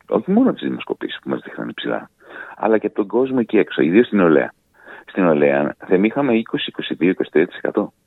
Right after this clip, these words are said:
στις, ε, ε, στις, ε, ηλικίες από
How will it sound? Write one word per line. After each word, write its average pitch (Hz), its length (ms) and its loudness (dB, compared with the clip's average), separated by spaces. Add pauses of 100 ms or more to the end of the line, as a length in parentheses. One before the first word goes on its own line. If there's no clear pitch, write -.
(300)
στις, - 200 -16
ε, 71 160 2 (120)
ε, 73 120 0 (360)
στις, - 360 -2
ε, 65 340 0 (340)
ηλικίες 78 540 2
από 76 480 2